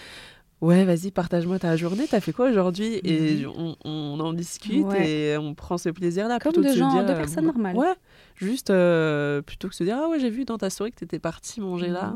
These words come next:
Speaker 2: Mhm.
Speaker 1: Ouais, c'était bien, ok. »
Speaker 2: Ouais. Et du coup, <laughs>
Speaker 1: Euh,
Speaker 2: et
Speaker 1: voilà.
Speaker 2: du coup, toi,
Speaker 1: Euh, ouais.
Speaker 2: et c'est, c'est, c'est, c'est chaud. Je sais pas si ça t'est déjà arrivé, du coup, toujours avec des mecs, par exemple, ou avec des potes, mais des fois, tellement tu voulais pas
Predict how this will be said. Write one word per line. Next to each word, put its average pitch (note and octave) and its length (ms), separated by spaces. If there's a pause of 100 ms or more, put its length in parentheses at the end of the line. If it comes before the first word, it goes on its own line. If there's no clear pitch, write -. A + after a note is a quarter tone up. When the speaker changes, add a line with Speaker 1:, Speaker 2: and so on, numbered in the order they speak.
(160)
Speaker 2:
Mhm. F#3 60
Speaker 1:
Ouais, A3 140
c'était - 220
bien, D#4 180 (160)
ok. » - 140
Speaker 2:
Ouais. B3 720
Et - 20
du G3 140
coup, F3+ 140
<laughs> - 60
Speaker 1:
Euh, D#4 1080
Speaker 2:
et - 60
Speaker 1:
voilà. G3+ 180
Speaker 2:
du G#3 80
coup, D#4 100
toi, C#4+ 300 (120)
Speaker 1:
Euh, A#3 200
ouais. G#3+ 160 (140)
Speaker 2:
et G3 80
c'est, F#3 260
c'est, G3+ 260 (100)
c'est, - 280
c'est F3+ 240
chaud. - 320 (320)
Je - 60
sais G3 100
pas B3+ 120
si - 140
ça F#3 180
t'est F3+ 140
déjà F#3+ 280
arrivé, G3 360
du F3+ 140
coup, A3+ 260
toujours G#3+ 320
avec F3 240
des E3+ 140
mecs, F#3 240
par F3 180
exemple, F3+ 400
ou F#3 100
avec E3+ 240
des E3+ 160
potes, - 380 (500)
mais G3 500 (580)
des G3+ 180
fois, C#4 260
tellement B3 480
tu - 200
voulais G#3 280
pas B3+ 220